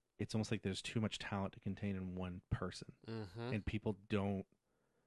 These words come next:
Speaker 1: it took too long to understand how much talent was in him until he started getting Oscar nominations, and then he won.
Speaker 2: Yep.
Speaker 1: And then it was sort of like, "Okay, we, we kinda get this now." But it's been funny to, to, not funny,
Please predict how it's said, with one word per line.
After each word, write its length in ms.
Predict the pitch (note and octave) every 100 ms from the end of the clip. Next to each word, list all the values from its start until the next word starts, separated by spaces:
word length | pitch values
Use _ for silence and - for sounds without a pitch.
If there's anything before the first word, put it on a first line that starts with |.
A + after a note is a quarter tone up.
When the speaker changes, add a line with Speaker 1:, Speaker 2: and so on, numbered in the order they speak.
| _
Speaker 1:
it 80 | C#3+
took 140 | - C#3+
too 140 | D3+
long 240 | A#2+ A#2+ G#2+
to 60 | -
understand 760 | A2 G2 - G#2+ G#2 F#2+ F2+ - _
how 140 | - A2
much 200 | G#2 -
talent 240 | A2 G2+
was 160 | G2 F#2
in 120 | G2
him 200 | F#2 F#2 - _ _ _ _ _
until 240 | A2 - G2
he 80 |
started 280 | F#2+ G#2+ F#2+
getting 240 | G#2 G2 F#2+
Oscar 260 | F#2 -
nominations, 600 | G2 F#2+ F#2+ F#2 F#2+ F#2
and 80 | F#2
then 100 | F#2
he 80 | F#2
won. 380 | F#2 G2 F#2 F#2
Speaker 2:
Yep. 200 | F#2 F2+ - - - -
Speaker 1:
And 100 | G2+
then 80 | G2
it 20 |
was 100 | -
sort 140 | -
of 60 | F#2+
like, 100 | F2+ _ _ _ _ - A2+
"Okay, 260 | G#2+ G2 F2+
we, 100 | F#2+ -
we 80 | G2+
kinda 200 | G#2 F#2+
get 180 | G2 -
this 160 | -
now." 240 | G2 F#2 F#2
But 220 | G#2+ G2+ - - - - - - - - _ _ _ _ _ -
it's 140 | B2
been 180 | C3 D3
funny 240 | D3+ D3+
to, 100 | B2
to, 440 | G#2+ - A2+ G#2+ G2
not 120 | G#2
funny, 260 | - E2